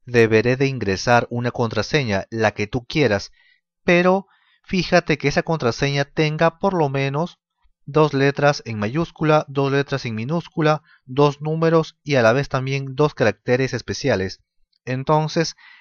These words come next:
deberás de cumplir con estas recomendaciones de Clickbank, caso contrario no te dejará pasar. Y ahora ingresaré mi contraseña,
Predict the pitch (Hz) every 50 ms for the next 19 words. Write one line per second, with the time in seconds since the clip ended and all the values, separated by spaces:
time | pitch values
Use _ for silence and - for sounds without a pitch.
0 | _ - 135 131 127 123 123 123 123 135 156 165 - 170 - - 160 139 123 -
1 | - 131 131 139 143 151 - - 117 110 110 117 123 135 135 - - - 143 135
2 | 139 - - _ _ _ _ _ _ _ _ - - - 131 123 - 123 113 110
3 | 104 104 98 - - - 185 165 135 110 104 98 - _ - 104 107 104 101 98
4 | 98 98 95 - _ - 127 117 104 101 98 95 95 - 127 - 135 - 117 107
5 | 101 - 123 120 120 123 123 123 - - 127 135 135 - 120 110 101 - - 104
6 | 101 - 90 90 - 104 90 85 - _ _ _ _ _ _ _ 160 160 147 135
7 | 131 135 131 135 135 135 135 - 127 127 120 117 107 104 - 120 113 127 131 139
8 | 139 - 151 147 147 147 139 - - 131 127 131 135 147 156